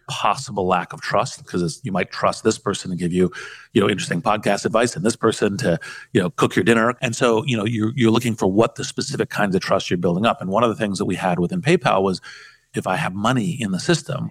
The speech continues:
is it trustable? And so we did a whole bunch of research to figure out how we could do what is known as pass-through F D I C insurance. And then, of course, when we're saying, "Hey, your deposits have F D I C insurance," people say, "Well, I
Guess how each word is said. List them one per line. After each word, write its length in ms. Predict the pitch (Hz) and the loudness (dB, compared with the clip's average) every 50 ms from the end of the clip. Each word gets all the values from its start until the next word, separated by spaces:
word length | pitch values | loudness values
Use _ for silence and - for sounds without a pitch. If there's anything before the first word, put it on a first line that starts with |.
| - | -4
is 120 | - 113 107 | -2 0 0
it 120 | - - | 0 0
trustable? 500 | - - - 127 139 - - - 156 156 - - | -2 -2 -2 -2 -4 -4 -2 -2 -2 -2 -4 -4
And 180 | - 110 101 | -4 -4 -2
so 380 | - - 101 98 98 98 92 90 - - - - - - - - - - | 2 2 4 6 6 6 4 2 0 -8 -18 -18 -20 -20 -20 -20 -18 -6
we 220 | 123 113 110 110 107 | 0 2 4 4 4
did 160 | 104 107 98 | 4 4 4
a 40 | 95 | 2
whole 160 | 90 87 87 | 2 2 0
bunch 200 | 104 101 85 - | 0 0 0 0
of 60 | 92 | 2
research 440 | 101 98 92 - 104 98 95 - - | 2 0 2 2 2 2 0 0 -6
to 100 | - 110 | -8 -2
figure 260 | - 110 95 95 95 | 0 0 2 2 2
out 180 | 92 87 - - | 2 2 0 -2
how 360 | - - - 101 95 98 98 90 147 - _ - 147 | -2 -2 0 0 2 2 0 0 -2 -6 _ -4 -2
we 140 | 107 101 - | -2 -2 -2
could 180 | - 90 85 | -2 -4 -4
do 200 | 82 95 90 92 - - | -2 0 0 -2 -2 -4
what 180 | - - 92 | -4 -2 -2
is 120 | 92 80 87 | -2 -2 -2
known 120 | 92 87 | -2 -2
as 100 | 82 - | -2 -2
pass-through 680 | - - - - 98 92 - - - - 95 90 95 | -4 -4 -2 -2 0 -2 -2 -4 -4 0 0 2 2
F 180 | - 98 - - | 0 -2 -2 0
D 100 | - 98 | 2 2
I 80 | 85 87 | 2 2
C 240 | - - 110 95 | 0 2 2 4
insurance. 500 | 98 95 90 - - 98 92 92 92 - - - - - - - - - | 4 2 2 2 4 4 4 2 0 -4 -10 -16 -18 -20 -20 -20 -10 -4
And 100 | 120 107 | 0 2
then, 80 | 123 127 | 2 2
of 100 | 117 - | 2 2
course, 380 | - 127 107 95 - - - - _ | 2 2 2 2 0 -4 -12 -16 _
when 200 | - 117 101 92 | -4 -2 -2 0
we're 280 | 92 92 87 85 82 82 - | 0 0 0 0 -2 -4 -4
saying, 240 | - - 123 104 90 | -2 0 0 2 2
"Hey, 120 | - 143 | 2 0
your 360 | 135 104 95 92 92 92 87 - - | 0 2 0 0 0 0 -2 -4 -6
deposits 380 | - 87 127 151 135 113 - - | -4 -2 0 0 0 -2 -6 -8
have 140 | - 92 | -8 -6
F 140 | 95 95 - | -6 -6 -6
D 140 | - 107 87 | -4 -4 -4
I 60 | 85 | -4
C 180 | 87 - 165 202 | -2 -2 0 0
insurance," 360 | 196 143 123 - 90 87 - | 0 0 -2 -2 -4 -4 -2
people 120 | - 110 | -2 -2
say, 120 | 101 - 95 | -2 -2 0
"Well, 140 | 98 101 92 | 2 2 2
I 180 | 92 95 95 | 2 0 -2